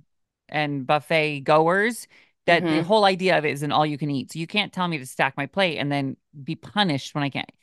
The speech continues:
Speaker 1: That's not
Speaker 2: Mm-hmm.
Speaker 1: true. No, this is a, this is a violation of the
Speaker 2: <laughs> That's not true.
Speaker 1: Constitution.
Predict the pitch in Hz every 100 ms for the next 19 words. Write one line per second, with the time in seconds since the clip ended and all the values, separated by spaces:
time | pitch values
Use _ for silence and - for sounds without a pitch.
0 | _ - 254 220 214 277 285 254 - -
1 | - 302 320 - 190 - 339 349 349 294
2 | 240 247 370 415 320 240 233 233 226 226
3 | 247 214 208 240 - 269 349 392 220 139
4 | 135